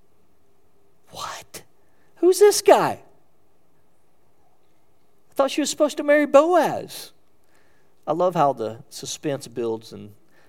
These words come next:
these stories in the, in the scriptures. But, but just wait. There's good news.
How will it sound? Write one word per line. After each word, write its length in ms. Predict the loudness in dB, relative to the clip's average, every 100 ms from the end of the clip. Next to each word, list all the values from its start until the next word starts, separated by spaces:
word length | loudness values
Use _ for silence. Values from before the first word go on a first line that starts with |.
| -18
these 160 | -14 -12
stories 460 | -8 -6 -6 -8 -12
in 100 | -18
the, 100 | -20
in 80 | -18
the 60 | -18
scriptures. 520 | -10 -10 -10 -18 -10
But, 200 | -8 -8 -8 -6
but 100 | -4
just 220 | -4 -2
wait. 260 | -4 -4 -10 _ _ _ _ _
There's 160 | -14 -4
good 160 | -4 -4
news. 420 | -8 -10 -16